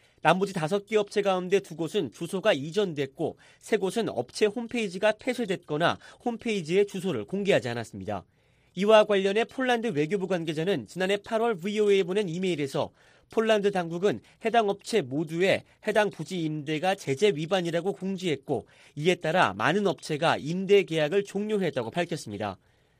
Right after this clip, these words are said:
전문가 패널은 루마니아 수도 부쿠레슈티 소재 북한 대사관도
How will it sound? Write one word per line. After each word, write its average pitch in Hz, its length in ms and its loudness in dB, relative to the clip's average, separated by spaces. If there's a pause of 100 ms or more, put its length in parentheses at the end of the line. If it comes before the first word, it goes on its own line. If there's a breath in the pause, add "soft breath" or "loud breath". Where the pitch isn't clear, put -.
(180)
전문가 220 380 0
패널은 208 440 0
루마니아 214 480 0
수도 214 440 -4
부쿠레슈티 208 800 -2
소재 190 220 -2
북한 214 380 -4
대사관도 156 640 -2